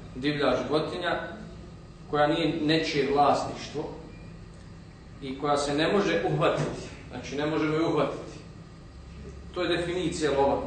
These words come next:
Lov je dozvoljen i utvrđen i Kur'anom i sunnetom, odnosno i ajetima i hadisima poslanika sallallahu alejhi ve sellem.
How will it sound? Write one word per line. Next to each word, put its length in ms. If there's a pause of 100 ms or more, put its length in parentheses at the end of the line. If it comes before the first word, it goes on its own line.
(1800)
Lov 300
je 120
dozvoljen 540 (260)
i 440
utvrđen 560
i 160
Kur'anom 440
i 20
sunnetom, 440 (880)
odnosno 360
i 120
ajetima 540
i 60
hadisima 520 (100)
poslanika 480
sallallahu 580
alejhi 180
ve 60
sellem. 380